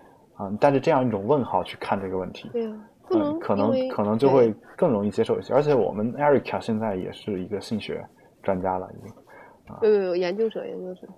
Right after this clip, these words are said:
Speaker 1: 研究者，因为，因为你已经上博士了，是吧？
Speaker 2: 嗯，那也，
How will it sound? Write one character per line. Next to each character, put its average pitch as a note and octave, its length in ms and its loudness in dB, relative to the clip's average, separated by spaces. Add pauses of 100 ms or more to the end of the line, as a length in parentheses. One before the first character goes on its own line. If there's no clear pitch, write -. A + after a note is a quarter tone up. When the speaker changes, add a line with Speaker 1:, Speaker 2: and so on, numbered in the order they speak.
(100)
Speaker 1:
研 G#2 140 -4
究 B2 120 -2
者， B2 100 -8
因 C3 160 -4
为， E3 60 -10 (100)
因 G3 80 2
为 F#3+ 60 0
你 D3 160 4
已 C3 40 6
经 C3 220 0
上 B2+ 240 0
博 G2 160 2
士 - 160 -2
了， G2+ 100 0 (140)
是 - 80 -16
吧？ - 80 -12 (380)
Speaker 2:
嗯， F#3+ 280 -8 (220)
那 G#3 220 -4
也， - 280 0